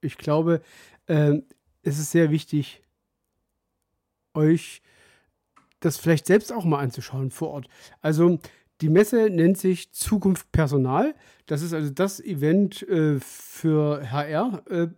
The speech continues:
für die H-R-Branche. Und, äh, jetzt würde man vielleicht als erstes sagen, so als Kleinunternehmer oder, ne, also wenn ich jetzt, ähm, gar keine H-R-Abteilung habe, sondern, äh,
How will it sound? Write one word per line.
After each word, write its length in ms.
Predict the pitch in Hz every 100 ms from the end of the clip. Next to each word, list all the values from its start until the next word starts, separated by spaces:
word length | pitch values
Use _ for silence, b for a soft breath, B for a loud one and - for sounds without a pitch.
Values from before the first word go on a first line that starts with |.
| -
für 100 | 165
die 120 | 151
H-R-Branche. 760 | 147 160 190 - 233 233 254 B B B B B _ _ _ _ _ -
Und, 640 | 175 180 185 175 - - _
äh, 200 | 165 156 160
jetzt 240 | 151 147 156
würde 160 | 190
man 140 | 190 175
vielleicht 320 | 165 170 156
als 160 | 143
erstes 360 | 147 160 160 165
sagen, 220 | 160 165
so 140 | 151 143
als 220 | 143 -
Kleinunternehmer 1200 | - 147 175 165 160 - 175 156 156 156 156 151
oder, 200 | 135 127
ne, 120 | 123
also 240 | 170 143 127
wenn 180 | 135 131
ich 120 | 127
jetzt, 280 | 131 - B B B B -
ähm, 340 | 156 143 139 131
gar 160 | - 147
keine 500 | 139 151 147 110 -
H-R-Abteilung 960 | 147 160 160 160 143 - 147 180 185
habe, 200 | 170 170
sondern, 420 | 156 151 147 143 b b b b
äh, 240 | - 147